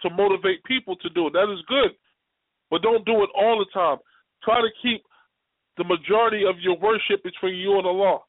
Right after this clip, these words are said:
So you know for a fact that you're not doing it for the people, because Allah says in the Quran, He says, "Woe to the person who make prayer in order to be seen." Then if you know anything about the Quran, if you ask any scholar of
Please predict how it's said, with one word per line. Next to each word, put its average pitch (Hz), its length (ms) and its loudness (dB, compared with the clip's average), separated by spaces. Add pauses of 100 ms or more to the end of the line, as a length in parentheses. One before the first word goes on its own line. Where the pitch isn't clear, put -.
(340)
So 185 60 0
you 196 180 0
know 202 240 4
for 190 140 2
a - 100 -6
fact 214 240 0
that 175 180 -6
you're 190 100 -10
not 175 280 0
doing 196 220 4
it 180 100 -8
for - 80 -10
the 165 80 -6
people, 196 300 -8
because 175 300 -6
Allah 190 380 2
says 190 200 -2
in 185 60 -12
the 175 100 -4
Quran, 190 400 -4
He 185 160 -8
says, 180 160 -4 (240)
"Woe 226 380 2 (800)
to 214 80 -2
the 185 200 0
person 220 400 -2
who 202 160 -2
make 202 300 -2
prayer 214 340 2
in 190 60 -2
order 196 340 2
to 196 80 -2
be 175 160 -12 (140)
seen." 226 260 -4 (800)
Then 185 160 2
if 190 100 0
you 240 80 0
know 220 240 4
anything 240 400 0
about 214 300 0
the 196 80 -2
Quran, 190 500 -4 (160)
if 143 200 -4
you 208 200 -2
ask 190 160 0 (100)
any 240 400 0 (380)
scholar 220 440 2
of 196 120 0